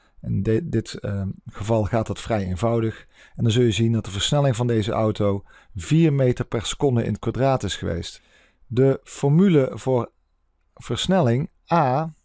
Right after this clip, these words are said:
A is V gedeeld door delta t, kun je ook omschrijven in deze vorm. En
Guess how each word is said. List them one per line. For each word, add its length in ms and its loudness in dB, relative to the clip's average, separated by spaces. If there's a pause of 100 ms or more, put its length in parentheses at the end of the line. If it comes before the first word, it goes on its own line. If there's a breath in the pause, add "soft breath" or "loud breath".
(340)
A 140 0
is 120 -2
V 380 2
gedeeld 340 -4
door 100 -2
delta 440 -2
t, 60 -4
kun 120 -2
je 80 -2
ook 240 -4
omschrijven 800 -2 (760)
in 280 2
deze 340 2
vorm. 440 0 (140)
En 220 -6